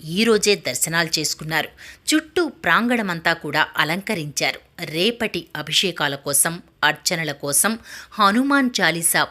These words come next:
పారాయణ కోసం. హనుమాన్ చాలీసా నూట ఎనిమిది సార్లు చేస్తారుట ఇక్కడ కూడా. హనుమాన్ ఘాట్ ఆంజనేయ స్వామి వారి దేవాలయంలో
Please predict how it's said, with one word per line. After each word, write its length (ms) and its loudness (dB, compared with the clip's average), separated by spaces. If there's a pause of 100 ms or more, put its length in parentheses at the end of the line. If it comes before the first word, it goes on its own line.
(120)
పారాయణ 480 2
కోసం. 400 -2 (360)
హనుమాన్ 520 0
చాలీసా 460 2 (220)
నూట 340 0 (120)
ఎనిమిది 340 -4
సార్లు 400 -2
చేస్తారుట 580 0 (360)
ఇక్కడ 320 0
కూడా. 320 -2 (440)
హనుమాన్ 380 -2
ఘాట్ 300 0 (100)
ఆంజనేయ 480 2
స్వామి 400 0
వారి 240 2
దేవాలయంలో 720 0